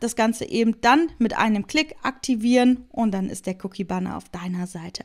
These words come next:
aktiv. Zus-, zusätzlich haben wir hier in Cheetah noch Integration zu weiteren Tools von Builderall. Zum Beispiel kannst du den Super Checkout hier mit deiner Cheetah-Seite verbinden,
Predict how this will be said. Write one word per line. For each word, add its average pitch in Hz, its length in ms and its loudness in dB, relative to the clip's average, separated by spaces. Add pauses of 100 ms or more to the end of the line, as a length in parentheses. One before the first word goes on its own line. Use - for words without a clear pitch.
aktiv. - 640 2 (1500)
Zus-, 359 280 2 (180)
zusätzlich 349 520 0
haben 285 200 4
wir 262 80 2
hier 294 280 0
in 240 100 0
Cheetah 285 320 -2
noch 240 180 0
Integration 285 1040 0 (260)
zu 240 220 -2
weiteren 247 640 2
Tools 294 540 4
von 311 340 0
Builderall. 262 480 2
Zum 247 140 -2
Beispiel 226 260 0
kannst 247 280 -2
du 247 40 0
den 202 220 0
Super 285 320 -4
Checkout 247 480 -2
hier - 160 -2
mit 277 160 4
deiner 247 180 2
Cheetah-Seite 226 600 -4
verbinden, 247 540 4